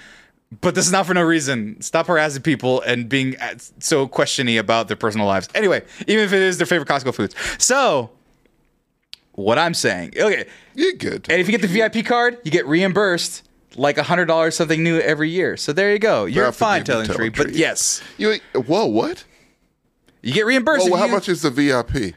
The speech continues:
Speaker 1: I think like a hundred twenty a year.
Speaker 2: It's too much.
Speaker 1: Uh, fine. Whatever. I'm not your fucking dad.
Speaker 2: I just don't
Speaker 1: For
Speaker 2: wanna
Speaker 1: real.
Speaker 2: die. I don't wanna go in there. I don't wanna go to jail or die.
Speaker 1: No one.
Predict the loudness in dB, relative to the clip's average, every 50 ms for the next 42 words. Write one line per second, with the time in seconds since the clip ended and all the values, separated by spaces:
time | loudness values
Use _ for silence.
0 | _ -2 -2 0 0 0 0 -2 0 0 2 0 0 0 0 0 0 2 0 0
1 | 0 0 0 0 0 0 0 0 -2 -4 -6 -6 -10 -20 -20 -20 -20 _ _ _
2 | _ _ _ _ _ _ _ _ _ _ _ _ _ _ _ _ _ _ _ _
3 | -20 -20 -20 -20 -20 -20 -20 -20 -20 _ _ _ _ _ _ _ _ _ _ _
4 | -8 -6 -6 -4 0 0 2 2 2 0 -4 -10 -14 _ _ -4 0 2 2 4
5 | 4 2 2 0 -2 -2 -2 -2 -2 -2 0 0 0 0 0 -2 -2 -2 -4 -4
6 | -2 -4 -2 -2 -2 0 -2 -2 -2 -2 -2 -2 0 0 0 0 0 0 0 -2
7 | -2 -4 -8 -14 -18 -12 -8 -6 -4 -2 0 0 0 0 0 0 0 0 0 2
8 | 2 2 0 2 2 2 2 2 2 2 2 2 2 2 2 2 0 0 0 0
9 | 0 0 0 -2 -2 0 2 2 2 2 2 2 2 0 0 0 0 0 0 0
10 | -2 -2 -2 0 0 2 2 0 0 0 0 0 0 -2 -4 -8